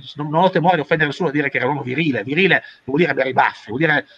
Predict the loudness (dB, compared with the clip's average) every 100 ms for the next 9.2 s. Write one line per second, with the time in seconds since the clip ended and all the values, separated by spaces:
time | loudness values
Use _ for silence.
0 | _ 0 0 0 -4 0 0 -2 -4 2
1 | 4 4 2 -4 _ -8 -2 0 2 0
2 | -2 -10 -10 -8 -10 -6 0 2 0 -4
3 | -4 -4 -4 -4 -2 2 2 0 -6 -8
4 | -10 _ _ -8 -4 -2 0 -2 -4 -2
5 | -2 -2 -8 -6 -6 -4 -6 -6 -8 -10
6 | -8 -6 -4 -2 -4 -6 -20 -14 -8 0
7 | 2 2 0 -4 -6 -8 -6 -4 -2 -2
8 | 0 -4 -4 -4 -4 -6 -4 -6 -6 -10
9 | -14